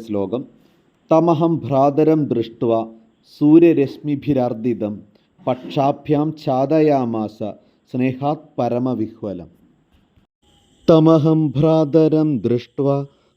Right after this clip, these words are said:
സൂര്യരശ്മിഭിരർദിതം പക്ഷാഭ്യാം ഛാദയാമാസ സ്നേഹാത് പരമവിഹ്വലം. ആ പേജിൽ തന്നെ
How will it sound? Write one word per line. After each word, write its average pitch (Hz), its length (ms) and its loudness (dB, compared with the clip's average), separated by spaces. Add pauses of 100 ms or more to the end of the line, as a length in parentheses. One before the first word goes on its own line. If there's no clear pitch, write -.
(140)
സൂര്യരശ്മിഭിരർദിതം 123 1800 0 (580)
പക്ഷാഭ്യാം 156 920 -4 (160)
ഛാദയാമാസ 156 1120 0 (600)
സ്നേഹാത് 123 600 -4 (140)
പരമവിഹ്വലം. 127 1120 -2 (1200)
ആ 110 160 2
പേജിൽ 107 340 2
തന്നെ 113 160 2